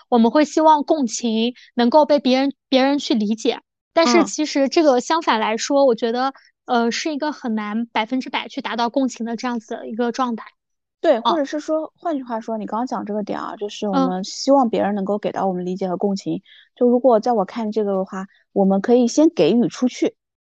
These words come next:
Speaker 2: 对吧？
Speaker 1: 对，是的。
Speaker 2: 你想去有风的地方，
Speaker 1: 嗯。
Speaker 2: 不讲风的流动吗？
Speaker 1: 对，
Speaker 2: 我们先给予出去。
Speaker 1: 是的。
Speaker 2: 然后之前，啊，有一次听课的时候还听到这样一句话，就说你永远得不到你给不出去的东西。
Speaker 1: 嗯。
Speaker 2: 啊。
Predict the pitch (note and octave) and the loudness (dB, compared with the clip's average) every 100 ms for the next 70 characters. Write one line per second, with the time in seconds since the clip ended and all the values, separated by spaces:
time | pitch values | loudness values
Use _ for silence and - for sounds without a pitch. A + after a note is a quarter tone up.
0 | _ _ _ - D4 B3+ B3 - C4+ A3+ | _ _ _ 4 4 4 -2 -4 -2 0
1 | B3 C4 F#3+ - C#4 C4+ B3 B3 B3 A3 | 0 2 0 0 2 4 2 -2 -2 -4
2 | G#3+ F#3 - C4+ C4+ A3 D#3 F#3+ C#4 D4 | -6 -10 -2 2 2 2 0 0 4 4
3 | A3+ G3 _ _ _ _ _ - C#4+ B3 | 4 0 _ _ _ _ _ 2 4 4
4 | A#3 - - G#3 A3 A#3+ A3 G#3 G#3 G3+ | -2 -8 -6 -2 0 0 2 4 2 2
5 | G#3+ - G#3 - G3 A3+ C#4 A#3+ G3+ A3 | -2 -4 -8 -6 -6 -6 -6 -6 -6 -8
6 | - _ _ - F#3+ F3+ G#3+ D4 D4+ E4+ | -14 _ _ -6 -4 -2 -4 -2 2 2
7 | A#3+ E3 E3+ - A3+ A3 G#3 A3+ F3+ F#3+ | 0 -2 -8 -8 -6 -4 -4 -6 -6 -10
8 | - F3+ - _ _ _ - A3 - A3+ | -6 -6 -6 _ _ _ 2 2 4 4
9 | A3+ A3+ _ _ _ G3+ G3+ F#3 F3+ G#3+ | 4 0 _ _ _ -4 -2 0 2 2
10 | C4 G#3 D#3+ D#3+ G3+ A3 F#3+ - _ - | 2 0 -2 -2 0 -2 -2 -8 _ -2
11 | G3 F#3 - _ E3+ D3 F3+ A#3+ C#4+ G#3 | 0 0 -2 _ 2 2 0 -2 0 0
12 | E3 E3 - - _ _ _ _ _ C#4+ | -2 -4 -8 -16 _ _ _ _ _ 2
13 | B3 A3+ A3+ - _ _ - F#3+ F3+ | 4 4 -2 -10 _ _ 0 2 2